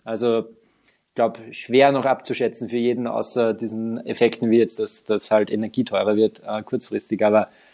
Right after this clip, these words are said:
langfristig, glaub ich, kann noch keiner absehen, wo uns das hinführen wird. Wird natürlich auch davon abhängen, wie lange jetzt dieser Krieg gehen wird und, und wie sehr diese Sanktionen greifen und so. Ja.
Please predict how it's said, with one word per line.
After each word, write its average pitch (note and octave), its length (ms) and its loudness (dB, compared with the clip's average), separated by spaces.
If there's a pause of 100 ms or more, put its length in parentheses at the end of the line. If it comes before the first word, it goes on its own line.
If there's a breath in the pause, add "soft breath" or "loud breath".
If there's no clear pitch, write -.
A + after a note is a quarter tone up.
(120)
langfristig, A2+ 500 2
glaub A2+ 200 6
ich, A2+ 100 2
kann G#2 260 -6
noch G#2 160 -4
keiner G#2 240 -2
absehen, G#2+ 460 0
wo G#2 100 -2
uns G2+ 140 -8
das G#2+ 140 -4
hinführen G#2+ 340 -4
wird. G2 200 -2 (520 loud breath)
Wird D#3+ 120 8
natürlich F3+ 340 6
auch D3+ 120 4
davon D3+ 220 -4
abhängen, C#3 420 -2
wie C3+ 80 -4
lange C3+ 400 -2
jetzt B2 240 -8
dieser B2 160 -6
Krieg C3 480 -6 (140)
gehen B2+ 320 0
wird B2+ 240 4
und, A#2+ 280 -6
und A2+ 260 -8
wie A2+ 220 2
sehr A2+ 260 2
diese A2+ 180 2
Sanktionen G#2+ 500 -4
greifen G2 340 -2
und G2+ 120 -14
so. G2 160 -12 (2250 loud breath)
Ja. A#2 280 4